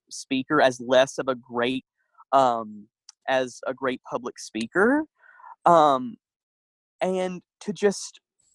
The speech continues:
to just own the limp. I, I feel like Jacob probably, every time he, you know, took a walk around the neighborhood, I felt like, I feel like he probably was constantly reminded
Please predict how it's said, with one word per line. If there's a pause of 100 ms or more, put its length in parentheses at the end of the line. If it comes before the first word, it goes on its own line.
(140)
to
just (140)
own
the
limp. (160)
I, (880)
I
feel
like
Jacob
probably,
every
time
he, (240)
you
know,
took
a
walk
around
the
neighborhood, (220)
I
felt
like, (640)
I
feel
like
he
probably (920)
was
constantly
reminded